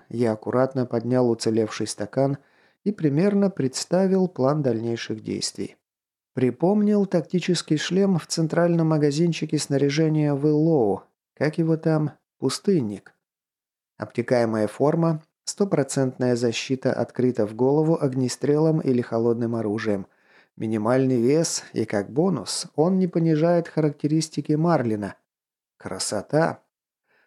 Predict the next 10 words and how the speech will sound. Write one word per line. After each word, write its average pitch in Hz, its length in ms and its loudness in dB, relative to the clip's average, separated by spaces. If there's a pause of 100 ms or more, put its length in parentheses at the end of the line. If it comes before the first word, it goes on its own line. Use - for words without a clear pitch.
(100)
Цена 185 380 2
семь 202 300 0
с - 80 -4
половиной 147 540 2
тысяч 131 500 -4
кредитов 123 680 -2
мне 120 300 -4
теперь 131 320 -4
по 117 100 -8
карману. 110 680 -4